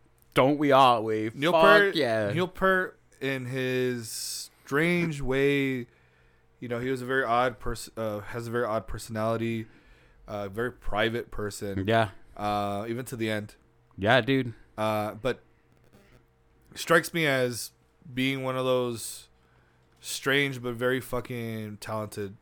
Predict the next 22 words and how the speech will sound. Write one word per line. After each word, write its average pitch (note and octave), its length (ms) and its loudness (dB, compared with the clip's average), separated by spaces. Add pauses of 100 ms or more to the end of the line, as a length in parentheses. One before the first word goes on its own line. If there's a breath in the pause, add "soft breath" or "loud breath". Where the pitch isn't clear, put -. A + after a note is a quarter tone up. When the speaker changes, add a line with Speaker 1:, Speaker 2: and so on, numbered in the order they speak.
(640 soft breath)
Speaker 2:
uh, G2 360 -8 (200)
type A2 180 -4
of G2 100 -14
people. G#2 520 -12
You G2+ 80 -16
know G#2 60 -12
what G#2 80 -10
I - 20 -10
mean? G#2+ 180 -10 (680 soft breath)
Um, A2 560 0 (320)
everything D3 360 2
that C3+ 140 2
he C3 100 -2
had A#2 180 -2
done. A#2 640 -2
Um, G2+ 500 -12 (1000)
I G#2 100 -6
mean, A2 460 -4 (340)
let A#2 140 0
me C3 80 -2
bring C3 260 -2
up. B2 200 -2